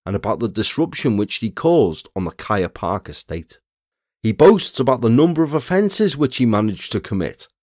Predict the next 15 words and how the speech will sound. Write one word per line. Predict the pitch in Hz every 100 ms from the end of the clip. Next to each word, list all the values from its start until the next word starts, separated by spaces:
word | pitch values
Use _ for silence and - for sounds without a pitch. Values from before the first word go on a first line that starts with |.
| _
albeit | - 101 107 170 113 - -
that | 92
he | 101
has | 95 95
exaggerated | 82 95 95 110 101 92 87
them. | - - _ _ _ _ _ _ _ _ _
These | - 190 196
proceedings | - 208 - 240 196 101 90
have | 92 -
led | 110 120
to | 107
a | 98
more | 117 156 143
extensive | - - 151 151 113 98
investigation, | 98 98 - 101 120 156 - - -